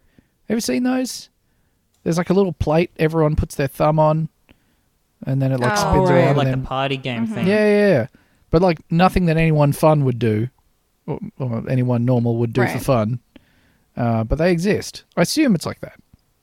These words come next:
Speaker 3: I was thinking, like, the ones that they put on your stomach to simulate labor.
Speaker 1: Uh-huh. Yeah, I just
Speaker 3: I
Speaker 1: watched a documentary about that. Uh, it was a fifty-second clip of Joe Hildebrand having one of those done to him.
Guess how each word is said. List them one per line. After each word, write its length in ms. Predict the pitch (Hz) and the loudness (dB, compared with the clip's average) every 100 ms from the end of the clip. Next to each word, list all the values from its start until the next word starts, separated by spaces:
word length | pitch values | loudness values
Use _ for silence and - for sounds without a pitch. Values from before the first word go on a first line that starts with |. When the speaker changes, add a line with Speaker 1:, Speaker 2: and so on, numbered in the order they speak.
| _ | _
Speaker 3:
I 60 | 185 | -6
was 160 | 254 233 | -4 -2
thinking, 260 | 180 135 | -2 -2
like, 220 | 120 104 | -4 -8
the 100 | - | -8
ones 380 | 120 117 113 - | -4 -4 -4 -8
that 160 | 143 - | -12 -8
they 100 | 123 | -8
put 200 | - 139 | -6 -4
on 120 | 117 | -4
your 80 | 113 | -6
stomach 460 | - 135 120 113 | -8 -6 -6 -8
to 100 | - | -10
simulate 560 | 143 - 139 123 117 113 | -10 -6 -6 -4 -6 -6
labor. 460 | 143 127 123 110 - _ _ _ _ _ - - _ _ | -6 -4 -4 -6 -8 _ _ _ _ _ -20 -20 _ _
Speaker 1:
Uh-huh. 240 | 170 143 233 - - - _ _ _ _ _ | 2 4 4 2 -14 -20 _ _ _ _ _
Yeah, 120 | 349 | -4
I 60 | 131 | 0
just 160 | 127 131 | 2 2
Speaker 3:
I 40 | |
Speaker 1:
watched 220 | 185 - | 0 2
a 300 | 180 165 151 | 2 4 2
documentary 600 | 147 196 - 165 226 131 | 2 0 0 0 0 0
about 220 | 120 123 - | 0 -2 -2
that. 220 | 117 120 | -4 -2
Uh, 220 | 120 120 | -2 -2
it 60 | 123 | -2
was 200 | 127 127 | -2 0
a 340 | 123 120 120 - | 0 0 -2 -4
fifty-second 760 | - - 208 190 - 190 170 156 | -8 -4 -2 -2 -2 -2 -4 -2
clip 360 | 185 175 - - | 0 0 -2 -4
of 280 | 143 135 135 | -2 -2 -2
Joe 220 | 214 240 | 0 4
Hildebrand 580 | 220 202 156 135 127 127 | 4 4 4 4 4 2
having 300 | 143 143 147 | 2 2 2
one 160 | 147 | 2
of 100 | 143 | 2
those 240 | 147 139 131 | 2 2 2
done 220 | 135 127 | 0 -2
to 140 | 131 | -4
him. 180 | 104 | -6